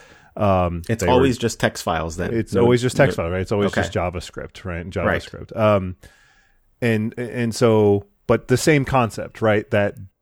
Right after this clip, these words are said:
Speaker 1: a, a piece of code, a snippet of code, just if you consider it as an assembly, just like in the NuGet world, it's dependent on other pieces of code, right? Um, and so whether or not those things are compiled assemblies or snippets of JavaScript, it really doesn't matter. Um, but you need all of them in order for that piece of code to work. So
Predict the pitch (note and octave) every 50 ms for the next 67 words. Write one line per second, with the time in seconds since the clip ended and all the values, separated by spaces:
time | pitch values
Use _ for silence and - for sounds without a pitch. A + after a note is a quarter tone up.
0 | _ _ - A#2 A2 G#2+ A2 - A2 G#2+ G#2+ - - - D#3+ D#3 - - C3+ A2+
1 | - - C#3 A#2 A2 G2+ G2+ G2 - - - C#3 B2+ - C#3 B2 A#2+ A2 - -
2 | - A2+ G2 F2 F2+ F#2 - - G2+ - - A2+ F#2+ - G#2+ F#2+ - G#2+ F#2+ -
3 | A#2 A2 A2 G#2 G2 F#2+ - - A#2 A2 G2+ G2+ F2+ - - A#2+ A#2 G#2+ F#2 E2+
4 | E2+ F2+ F#2+ F2 G2 F2+ - G#2+ F#2+ F2+ - G2 F#2+ G2 G2+ A2 B2 A2 G#2 F2+
5 | F2+ - F#2 F2+ F2 F2 F#2 G2 G#2 G2+ F#2 - - - G2+ - - A#2 G#2+ A2
6 | G#2+ G#2 G2 G2+ G#2+ F#2+ G#2+ G#2 A2 G2+ F#2+ - - A2+ G#2 - A2 F#2 - F#2+
7 | E2 - - - G2+ F2 D2+ C#2 - - F#2+ F#2 F#2 F2 F2+ - - _ _ -
8 | - - - _ _ _ - - F#2+ F#2 F2+ F2+ F2 F2 - - G2 F#2 - -
9 | G2+ F2+ G2 G#2 G#2+ G2+ G2 G#2 G2+ G2+ - F#2+ G2 G2 - - G#2+ G2+ F#2 G2
10 | F2+ - A2 F#2+ - - G#2 G2+ G2 F#2 F#2 F2+ - - G#2 G2+ G#2 G#2+ G#2 G2+
11 | F#2+ F2 F#2 E2+ - - A2 G2+ - F#2 - F2+ E2 - A#2 B2 C3 A2 G2 -
12 | - G2 E2+ - - - G2+ F#2+ F#2+ F2+ F2+ F2+ F2 F2+ F#2 - F#2 F2+ F2+ F#2+
13 | F2+ F2 E2 E2 F2 - - F2 F2 E2+ E2+ E2+ E2 F2+ F2 - G2+ F#2+ F2+ F#2+
14 | F#2+ F#2 F#2 F#2+ G2+ G2+ F#2+ E2+ E2+ F#2 F2+ F2+ F2 F2+ F2+ F2+ F#2 F2+ F2+ E2+
15 | - - G2+ F#2 F2+ F2 F2 E2+ D2 - - - - G2 F2+ - - F#2 E2+ -
16 | - G2 F2+ F2 E2+ E2 - F#2 - - A#1+ - - _ - - - G2+ F2+ F2
17 | E2+